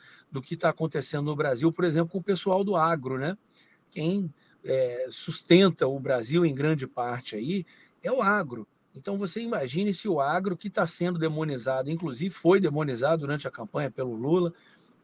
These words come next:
é, tá sendo demonizado por um monte de gente, fala, "Ah, não, acabou a eleição e tal". Gente, essa eleição aí, pra dizer o mínimo, foi esquisita. Então você não pode aceitar um resultado desse. Então tem muito caminhoneiro, tem muito, muito empresário aí do agro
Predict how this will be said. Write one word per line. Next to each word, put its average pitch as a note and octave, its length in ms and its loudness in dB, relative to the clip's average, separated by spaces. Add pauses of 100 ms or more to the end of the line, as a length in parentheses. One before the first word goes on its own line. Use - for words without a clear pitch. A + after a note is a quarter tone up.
é, A#2 160 -4
tá - 180 -2
sendo F3+ 240 -2
demonizado D3 640 2
por C3+ 160 -4
um C3 60 0
monte E3 260 0
de B2+ 80 -10
gente, E3 240 -2
fala, B3+ 260 -4
"Ah, A3 60 0
não, A#3+ 260 2
acabou F#3 320 0
a A3 40 0
eleição F#3+ 480 -2
e E3 40 -2
tal". G3 220 -4
Gente, F3+ 520 -2 (680)
essa E3 200 -2
eleição D3+ 480 2
aí, E3 340 0 (380)
pra F3+ 160 8
dizer D#3+ 240 4
o E3 100 6
mínimo, E3 540 4
foi C#3 300 -4
esquisita. E3+ 760 0
Então D3+ 200 -6
você D#3 200 -4
não F#3 140 -2
pode G3 260 6
aceitar D#3+ 320 -2
um C#3+ 60 -2
resultado C3 400 -4
desse. A2 320 -6 (360)
Então G3 260 -2
tem G3 140 0
muito E3+ 200 2
caminhoneiro, D#3 640 0 (400)
tem D3+ 120 -6
muito, C#3+ 600 0
muito C#3+ 240 -4
empresário C3 640 2
aí A#2 100 -4
do D3+ 200 4
agro C3+ 420 -2